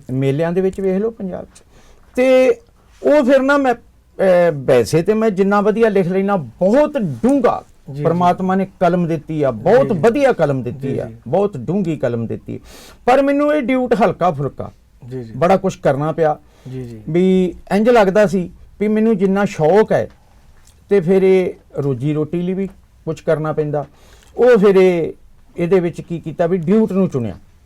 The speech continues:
Speaker 2: ਜੀ।
Speaker 1: ਪਹਿਲ ਦਿੱਤੀ,
Speaker 2: ਜੀ,
Speaker 1: ਪਹਿਲ
Speaker 2: ਜੀ।
Speaker 1: ਦਿੱਤੀ। ਉਹਦੇ ਵਿੱਚ ਵੇਖ ਲਓ ਵੀ ਇਹ ਜਦੋਂ ਨਾਲ ਜੁੜੇ, ਪਰਮਾਤਮਾ ਨੇ ਮੇਲ ਮਿਲਾਇਆ।
Speaker 2: ਜੀ।
Speaker 1: ਪਹਿਲੀ ਟੇਪ ਜਿਹੜੀ ਫੁੱਲਾਂ ਵਾਲੀ ਰਜਾਈ।
Speaker 2: ਕਿਆ ਬਾਤ, ਬੜੀ ਹਿੱਟ ਹੋਈ ਸੀ ਉਹ ਟੇਪ ਤੇ।
Speaker 1: ਬਿਲਕੁਲ, ਬਿਲਕੁਲ। ਉਹ
Speaker 2: ਹਾਂਜੀ।
Speaker 1: ਫੁੱਲਾਂ ਵਾਲੀ ਰਜਾਈ ਜਿਹੜੀ ਆ, ਉਹ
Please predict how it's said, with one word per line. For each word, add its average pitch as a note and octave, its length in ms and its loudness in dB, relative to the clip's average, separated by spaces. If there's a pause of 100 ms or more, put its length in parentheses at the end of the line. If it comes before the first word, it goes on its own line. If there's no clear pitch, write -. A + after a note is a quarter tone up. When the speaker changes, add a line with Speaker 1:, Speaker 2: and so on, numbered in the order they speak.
(100)
Speaker 2:
ਜੀ। C#3 100 -6
Speaker 1:
ਪਹਿਲ A3 240 4
ਦਿੱਤੀ, D#3 260 -6
Speaker 2:
ਜੀ, G#3 460 -10
Speaker 1:
ਪਹਿਲ D#3+ 180 0
Speaker 2:
ਜੀ। D3 60 -6
Speaker 1:
ਦਿੱਤੀ। - 260 -10 (600)
ਉਹਦੇ C#4 280 4
ਵਿੱਚ C4 200 -2
ਵੇਖ G#3+ 180 6
ਲਓ G#3+ 180 4
ਵੀ G3+ 220 -2
ਇਹ G3+ 100 4
ਜਦੋਂ E3+ 380 -2 (240)
ਨਾਲ C#3+ 420 0 (180)
ਜੁੜੇ, D3 360 -2 (420)
ਪਰਮਾਤਮਾ C#3+ 540 -2
ਨੇ C#3 80 -6
ਮੇਲ C3+ 280 -2
ਮਿਲਾਇਆ। C3 440 0 (340)
Speaker 2:
ਜੀ। B2 200 -16
Speaker 1:
ਪਹਿਲੀ C4 340 0
ਟੇਪ G3 260 2
ਜਿਹੜੀ F3+ 240 -2
ਫੁੱਲਾਂ D3+ 400 -2
ਵਾਲੀ A#2 220 -2
ਰਜਾਈ। G2 260 -10 (200)
Speaker 2:
ਕਿਆ C3 220 -8
ਬਾਤ, A#2+ 160 -14
ਬੜੀ F3 260 0
ਹਿੱਟ F3+ 260 0
ਹੋਈ D#3+ 180 -2
ਸੀ D#3+ 160 -2
ਉਹ E3 80 0
ਟੇਪ D#3 220 -4
ਤੇ। C#3 60 -8
Speaker 1:
ਬਿਲਕੁਲ, F#3+ 400 -2
ਬਿਲਕੁਲ। - 160 -10 (480)
ਉਹ - 80 2
Speaker 2:
ਹਾਂਜੀ। D#3+ 160 4
Speaker 1:
ਫੁੱਲਾਂ G3+ 380 4
ਵਾਲੀ A#3 220 6
ਰਜਾਈ F#3 280 4
ਜਿਹੜੀ G#3 300 2
ਆ, E3+ 160 2 (640)
ਉਹ C#4+ 540 2